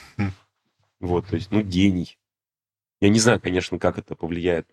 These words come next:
Speaker 2: ну, я так и не понял, как это влияет на наш мир, но, видимо, это какое-то другое восприятие просто Вселенной. Э, не буду закапывать себя дальше.
Speaker 1: Хм.
Speaker 2: Э, вот, ну, то есть, вот гений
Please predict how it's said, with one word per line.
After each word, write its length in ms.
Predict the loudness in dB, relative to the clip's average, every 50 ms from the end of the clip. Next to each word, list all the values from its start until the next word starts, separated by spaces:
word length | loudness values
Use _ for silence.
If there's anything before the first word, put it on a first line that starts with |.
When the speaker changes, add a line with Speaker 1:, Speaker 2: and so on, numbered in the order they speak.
| _
Speaker 2:
ну, 180 | -12 -10 -10 -10 _ _ _ _ _ _ _ _ _ _ _ _
я 160 | -8 -4 -4
так 160 | -4 -4 -4 -6
и 20 |
не 80 | -6 -4
понял, 220 | -4 -6 -6 -6
как 160 | -8 -8 -8
это 120 | -8 -10 -12 _ _
влияет 480 | -6 -2 0 2 4 4 4 4 2 -2
на 300 | -4 -4 -4 -4 -6 -8 _ -20 _ _ _ _ _ _
наш 260 | 2 2 2 2 4
мир, 180 | 6 6 6 6
но, 80 | 4
видимо, 240 | 0 0 0 0 0
это 80 | -2 -2
какое-то 280 | _ -4 -4 -4 -2
другое 280 | -4 -4 0 2 2 2
восприятие 580 | 2 -2 -4 -2 0 0 2 0 0 -2 -6 -8
просто 260 | -8 -10 -10 -8 -8
Вселенной. 540 | -6 -4 0 0 2 2 0 -2 -6 -12 -16 _ _ _ _ _ _ _ _ _ -6
Э, 280 | -4 -2 -2 -2 -2 -6 -8 -12 _ _ _ _ _ _ _ _ _ _ _ _ _ _ _ _ _ _ _ _ _
не 160 | 4 4 4
буду 180 | 4 2 -2 -4
закапывать 480 | -4 -4 -2 0 -2 -2 -2 _ -16 -12
себя 220 | -12 -8 -6 -6
дальше. 380 | -4 -4 -6 -8 -8 -10 -12 -12 _ _ _ _ _ _ _ _
Speaker 1:
Хм. 80 | -2 2
Speaker 2:
Э, 380 | 4 4 6 6 4 4 2 -2 -8 _ _ _ _ _ _ _ _ _ _ _ _ _ _ _ _ _ _ _ _ _ -2
вот, 300 | 2 4 4 4 4 4
ну, 280 | 6 6 6 6 4 2 _ _ _ _ _
то 100 | -6 -4
есть, 260 | -4 -4 -6 -12 -18 _
вот 180 | 0 2 2 2
гений 480 | 2 2 4 4 4 4 2 -2 -6